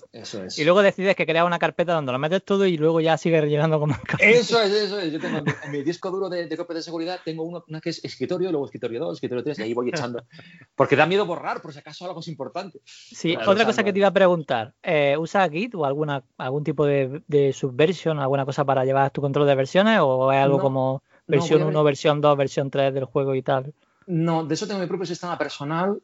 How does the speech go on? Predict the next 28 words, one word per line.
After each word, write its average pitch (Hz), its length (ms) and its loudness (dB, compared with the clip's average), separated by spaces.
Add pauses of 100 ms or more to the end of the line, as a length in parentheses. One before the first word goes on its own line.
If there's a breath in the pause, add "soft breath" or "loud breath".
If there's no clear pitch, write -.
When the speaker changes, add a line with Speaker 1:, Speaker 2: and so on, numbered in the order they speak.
(160)
Speaker 1:
y, 196 520 2
em, 127 880 -4 (720)
que 143 260 6
es 139 220 0
cada 123 300 -2
X 139 240 -6
tiempo 165 360 -4
hago 131 200 -4
un 123 80 -8
zip 165 280 2
y 127 100 -6
lo 117 180 -2
echo 123 180 -6
al 113 180 -2
disco 113 240 -4
duro 113 220 2
de, 101 420 0 (120)
Speaker 2:
<laughs> - 120 -20
Speaker 1:
de 113 140 0
tal. 180 300 2
Y 135 80 4
aparte 156 420 2
tengo 170 400 -2
un 147 300 -8
disco, 143 300 -8
un 135 300 -8
disco 139 260 0
duro, 151 300 4